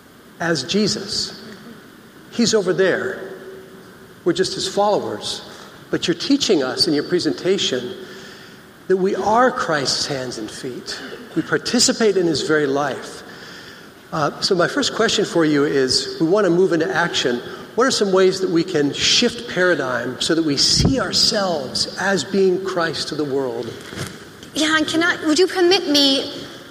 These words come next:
Speaker 2: a little Irish, little Irishism here? I'd like to share a little story with you about Saint Patrick, which directly relates to this point.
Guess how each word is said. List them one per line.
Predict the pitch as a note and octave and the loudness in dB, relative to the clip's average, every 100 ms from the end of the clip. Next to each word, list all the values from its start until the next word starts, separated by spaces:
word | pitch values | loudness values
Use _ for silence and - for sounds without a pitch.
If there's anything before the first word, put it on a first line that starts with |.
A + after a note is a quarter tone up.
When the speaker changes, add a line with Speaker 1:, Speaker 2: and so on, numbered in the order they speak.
| - - | -8 0
Speaker 2:
a | B3+ | 2
little | C4+ C4 - | 4 2 2
Irish, | A#3 A3 A3 - - - - - - - - - - - - - - - - - - - - - | 0 2 2 4 2 2 -6 -12 -18 -20 -16 -16 -16 -20 -20 -20 -14 -14 -14 -20 -20 -20 -20 -10
little | C4 C4+ | -4 -2
Irishism | A#3 A#3 A3 - G#3+ G3+ F#3+ | 0 2 2 2 2 0 0
here? | G3+ F3+ F#3+ - - - | 2 2 0 -6 -12 -2
I'd | |
like | D#4+ E4+ | 0 2
to | D#4+ | 4
share | - C#4+ B3+ | 4 4 4
a | |
little | A#3 A#3 | 2 0
story | - - A3+ G#3 G3+ F#3 F#3 - | 2 2 4 4 4 2 -2 -4
with | G#3+ G#3+ | -2 2
you | A#3 A#3 | 4 4
about | A3 G#3+ G#3 | 2 2 0
Saint | - G#3+ G#3+ | -2 -2 -2
Patrick, | A#3 G#3 G3+ G3+ - - - - - - - | 0 0 0 -8 -8 -12 -14 -18 -20 -10 -2
which | B3 - - | 2 2 2
directly | B3+ C4 C4 D4 B3+ | 4 2 0 -2 2
relates | A3 G#3 G3+ A3+ | 4 4 2 0
to | |
this | G3+ G3+ | 2 -2
point. | - G#3+ F#3 | -2 -2 -2